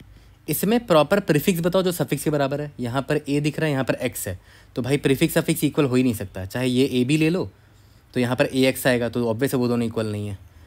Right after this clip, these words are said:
तो यहाँ इसका आंसर होगा ज़ीरो। ठीक है, कि इस इंडेक्स तक में एलपीएस जो है वो ज़ीरो है, ये रहा यहाँ पर।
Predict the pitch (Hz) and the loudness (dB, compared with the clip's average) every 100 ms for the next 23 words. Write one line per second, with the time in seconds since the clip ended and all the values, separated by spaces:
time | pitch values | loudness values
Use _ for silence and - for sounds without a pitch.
0 | - - 127 120 117 131 127 - 135 123 | -16 -2 0 0 0 0 -2 0 0 2
1 | 143 123 165 110 98 95 - - - - | 2 2 2 0 -4 -8 -12 -20 -20 -20
2 | - - - - - - - 139 190 - | -20 -20 -20 -20 -20 -12 -4 -2 -2 -6
3 | - - - - - - - 139 170 175 | -20 -20 -20 -20 -20 -6 0 2 2 -2
4 | 175 - 143 143 156 - 139 - 131 180 | 0 4 6 6 4 4 0 4 2 2
5 | 196 - - - - - - 123 123 135 | -2 -12 -20 -20 -20 -10 0 0 4 6
6 | 156 135 117 123 123 107 104 98 95 101 | 6 4 2 4 2 2 0 -2 -2 -2
7 | 104 98 98 98 | -2 -2 -4 -8